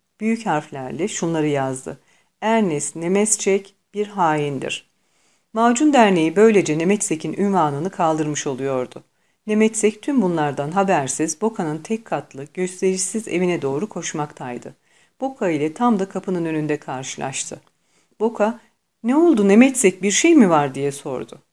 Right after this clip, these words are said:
Nemetsek soluk soluğa ve sık sık öksürerek olup bitenleri anlattı.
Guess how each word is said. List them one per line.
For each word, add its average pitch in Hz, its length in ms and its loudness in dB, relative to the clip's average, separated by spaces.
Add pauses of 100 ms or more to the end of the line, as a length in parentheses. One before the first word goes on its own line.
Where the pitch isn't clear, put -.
(120)
Nemetsek 170 520 -2
soluk 196 320 -2
soluğa 147 440 -2
ve 156 80 -2
sık 240 280 -2
sık - 200 -8
öksürerek 156 680 -4
olup 220 220 -2
bitenleri 151 460 -6
anlattı. 135 580 -8